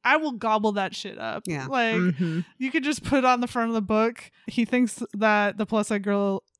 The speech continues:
Speaker 1: plus size <laughs> girl is hot," and I'd be like,
Speaker 3: <laughs>
Speaker 1: "Buying it. Thank you." <laughs> I'm
Speaker 3: Right.
Speaker 1: in.
Speaker 3: Well, and I do like that she's not the one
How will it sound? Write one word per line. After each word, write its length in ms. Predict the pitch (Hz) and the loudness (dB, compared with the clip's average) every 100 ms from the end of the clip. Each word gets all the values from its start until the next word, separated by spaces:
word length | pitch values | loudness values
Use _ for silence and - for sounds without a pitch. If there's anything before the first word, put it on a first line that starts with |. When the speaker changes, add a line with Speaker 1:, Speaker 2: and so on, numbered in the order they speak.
| - | -2
Speaker 1:
plus 200 | 233 202 | 0 2
size 260 | 233 233 180 | 4 4 6
<laughs> 0 | |
girl 320 | 247 226 269 | 6 8 8
is 100 | 247 | 8
hot," 300 | 208 202 226 | 6 2 4
and 60 | 220 | 4
I'd 80 | 208 | 4
be 60 | |
like, 260 | 196 190 185 | 2 0 -2
Speaker 3:
<laughs> 0 | |
Speaker 1:
"Buying 340 | 196 190 180 180 | -2 -4 -6 -10
it. 160 | 180 - | -8 -2
Thank 260 | 196 190 | -2 -2
you." 200 | 175 190 - 254 - | -6 -8 -8 -6 -4
<laughs> 280 | 349 - - | -4 -2 4
I'm 160 | 320 | 6
Speaker 3:
Right. 100 | 285 254 208 220 | 6 6 2 -2
Speaker 1:
in. 400 | 320 285 220 - _ _ | 2 2 2 -6 _ _
Speaker 3:
Well, 180 | 240 226 | 6 6
and 160 | 220 220 | 6 4
I 60 | |
do 180 | 220 269 | 2 2
like 320 | 233 185 - | 2 2 2
that 160 | 185 - | -2 -2
she's 480 | - - 196 190 175 | -4 0 0 0 0
not 260 | 165 165 | 0 -2
the 100 | - | -4
one 460 | 170 160 156 165 | -2 0 0 -4